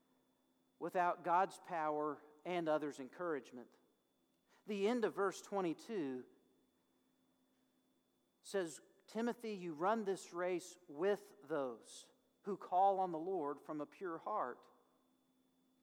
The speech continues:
Timothy didn't just need to separate himself from the false teachers around him or the selfish desires in his own heart. He didn't just need to set spiritual goals that only he could a-, attain by his hard work.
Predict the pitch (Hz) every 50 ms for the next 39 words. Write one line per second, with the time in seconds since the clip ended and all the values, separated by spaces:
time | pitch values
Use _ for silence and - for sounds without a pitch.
0 | _ _ _ _ _ - - - - - - 247 240 269 277 277 - 220 196 165
1 | 214 214 214 202 190 208 196 - 208 208 202 160 165 - - - 214 233 233 208
2 | 214 202 180 180 165 - - 196 190 202 202 - - 170 151 147 - - 208 202
3 | 208 214 190 - - - - 208 220 226 220 - - 160 160 190 185 165 170 147
4 | 156 170 196 214 226 214 196 - - 160 165 196 202 180 160 - - - 202 208
5 | 196 - - 185 - - - 165 147 170 170 190 208 208 190 160 143 170 156 156
6 | 143 170 180 180 170 147 156 185 220 247 202 165 196 - - - - - - -
7 | _ - - - - - - 240 202 208 269 269 262 226 185 247 226 - - 247
8 | 240 208 180 165 - - - 247 240 240 - - - - 233 233 226 226 - 220
9 | 196 175 160 180 190 208 226 247 226 - 175 190 185 208 220 214 202 185 170 -
10 | 220 254 285 269 277 208 180 151 151 156 - - - - - _ - 160 - -
11 | 180 165 156 180 240 285 269 277 - - - - _ _ _ - 151 160 170 185
12 | 202 - - 226 226 220 214 185 190 254 285 247 180 143 - - - - -